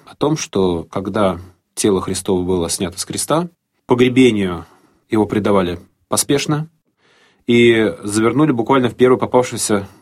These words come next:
кусок материи. Каковым оказалась скатерть со стола,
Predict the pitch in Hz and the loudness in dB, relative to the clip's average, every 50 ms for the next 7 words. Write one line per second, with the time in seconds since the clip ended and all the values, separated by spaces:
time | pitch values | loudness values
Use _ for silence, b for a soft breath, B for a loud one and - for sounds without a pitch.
0 | _ _ - - - 110 - 107 98 - - 90 80 - - - - _ _ _ | _ _ -10 -6 -6 -2 -2 -2 -2 0 -2 -2 -2 -4 -8 -10 -14 _ _ _
1 | _ _ _ _ _ _ b b b b b b b b b b b - 123 - | _ _ _ _ _ _ b b b b b b b b b b b -4 -4 0
2 | - 135 151 165 139 - - 123 120 135 139 131 120 110 - - - - - - | 2 2 4 4 4 4 2 0 0 2 4 4 2 2 0 -6 -6 -6 -4 -2
3 | 143 131 - - 95 - - - - - - - - 101 - - 113 113 135 156 | -2 -4 -4 -4 -10 -12 -12 -16 -18 -12 -10 -6 -4 -4 -2 -2 0 2 2 2
4 | 175 180 | 2 0